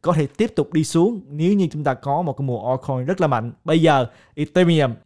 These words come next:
chiếm tổng số vốn hóa là mười bảy phẩy ba phần trăm ở thời điểm hiện tại. Thì có phải là Bitcoin sẽ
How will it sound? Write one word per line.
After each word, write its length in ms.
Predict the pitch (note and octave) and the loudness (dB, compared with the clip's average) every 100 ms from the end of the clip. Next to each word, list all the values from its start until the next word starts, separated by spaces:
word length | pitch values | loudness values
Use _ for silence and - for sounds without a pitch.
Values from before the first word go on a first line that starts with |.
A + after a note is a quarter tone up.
| - | -4
chiếm 240 | E3+ G3+ | -2 0
tổng 220 | D3 B2+ | 0 0
số 100 | C3 | 0
vốn 180 | D#3+ E3 | 0 2
hóa 260 | D#3 D3 G3+ | 2 2 2
là 320 | D3 B2 A2+ - _ C3+ | 2 2 0 -6 _ -6
mười 180 | D3 | -2
bảy 240 | C3 B2 D3 _ - | 0 0 -4 _ -10
phẩy 200 | B2 B2+ - | -8 -8 -2
ba 180 | C#3 C3+ | 0 0
phần 180 | B2+ A2+ | -2 -2
trăm 220 | C#3+ C3+ - | -2 -2 -6
ở 180 | A#2+ | -8
thời 160 | A#2 B2 | -6 -8
điểm 200 | A2 B2 - - - | -6 -8 -12 -20 -8
hiện 140 | D3+ | -4
tại. 280 | C#3+ C3+ C3 C3 - - | 0 2 0 -6 -14 0
Thì 180 | E3+ | 0
có 260 | D#3 F3 A3+ | 0 0 2
phải 260 | F3 B2+ F#3 | 2 2 2
là 100 | D#3+ | 0
Bitcoin 420 | C3+ - D3+ C#3+ | -2 -4 -2 -2
sẽ 120 | - | -2